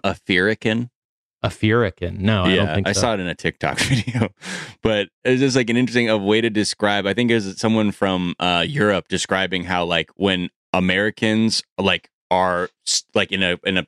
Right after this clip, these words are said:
Speaker 1: outside of the U S, but still react to their environments as if they have the same existential threats that are posed to them in the U S, like a big,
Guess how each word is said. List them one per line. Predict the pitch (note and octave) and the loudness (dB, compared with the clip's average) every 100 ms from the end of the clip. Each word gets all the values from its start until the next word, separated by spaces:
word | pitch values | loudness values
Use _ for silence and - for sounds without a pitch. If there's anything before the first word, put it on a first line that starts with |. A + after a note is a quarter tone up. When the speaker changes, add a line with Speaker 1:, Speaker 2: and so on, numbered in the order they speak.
| _ | _
Speaker 1:
outside | F#2+ B2+ - A#2 A2+ | -2 -2 -2 -4 -4
of | F#2+ | -2
the | F#2 | -2
U | F2 F2+ E2+ | 0 0 2
S, | G2 - - _ _ _ - | 0 -2 -8 _ _ _ -4
but | G#2+ | -2
still | - A#2 A#2 | 0 0 0
react | G2 F2+ F#2 G2+ - | 0 0 0 -2 -4
to | G2+ F#2+ F2+ | 0 2 2
their | F2+ F2 | 2 0
environments | E2 E2 F2+ G2 G2 F#2+ | -2 0 0 2 0 0
as | E2 F2+ | 0 0
if | F2+ | -2
they | - F2 | 0 0
have | F2 | 0
the | E2 | -4
same | D#2+ F#2 F2 | -4 -4 -2
existential | D#2+ E2+ E2+ - E2+ E2+ F2 | -2 -2 -2 -2 -2 0 -2
threats | - E2+ F2 - | 0 0 0 -2
that | E2+ D#2+ - | -4 -4 -4
are | E2+ | -4
posed | F2+ E2+ - | 0 0 0
to | F2 | -2
them | E2+ | 0
in | D#2 | -2
the | D#2 D#2 | 0 0
U | D2+ | 0
S, | E2 - - | 0 -4 -4
like | G2 F2+ | -4 -2
a | |
big, | D#2+ G2+ F2 | -2 -4 -4